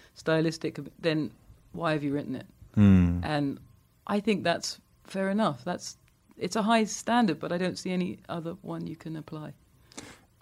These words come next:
Speaker 2: Um, so if I'm twenty-five, thirty, trying to get better as a novelist,
Speaker 1: Right.
Speaker 2: maybe I wrote one, but, um,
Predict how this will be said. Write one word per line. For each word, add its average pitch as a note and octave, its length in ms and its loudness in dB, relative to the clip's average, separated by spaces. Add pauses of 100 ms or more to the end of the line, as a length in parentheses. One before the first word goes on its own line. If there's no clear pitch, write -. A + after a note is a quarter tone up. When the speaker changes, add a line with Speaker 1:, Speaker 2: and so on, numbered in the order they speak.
(100)
Speaker 2:
Um, E2+ 520 10 (280)
so A2 100 6
if G2 100 6
I'm F#2+ 160 8
twenty-five, G2+ 960 8 (500)
thirty, G2 500 8 (680)
trying F2 280 6
to E2+ 200 8 (1000)
get G#2 240 6
better G#2 520 8
as F#2+ 120 8
a F#2+ 40 6
novelist, G2 460 8
Speaker 1:
Right. E2 80 4
Speaker 2:
maybe D#2+ 160 6
I F#2 60 12
wrote A2 180 12
one, B2 600 10 (340)
but, F2 260 8 (760)
um, E2 680 8